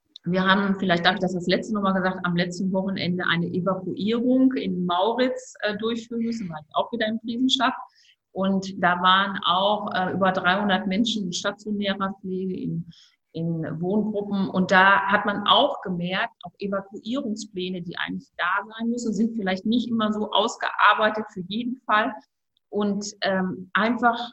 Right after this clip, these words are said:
der Kontakt zu den Einrichtungen und auch zu den Einrichtungsleitungen, das ist das A und O, äh, für die Zukunft, für die Zusammenarbeit.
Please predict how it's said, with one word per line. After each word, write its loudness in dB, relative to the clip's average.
der -2
Kontakt -6
zu -8
den -4
Einrichtungen 0
und -2
auch 0
zu -8
den -4
Einrichtungsleitungen, -2
das -10
ist -18
das -12
A 4
und -2
O, -2
äh, 4
für -4
die -6
Zukunft, -6
für -4
die -6
Zusammenarbeit. -8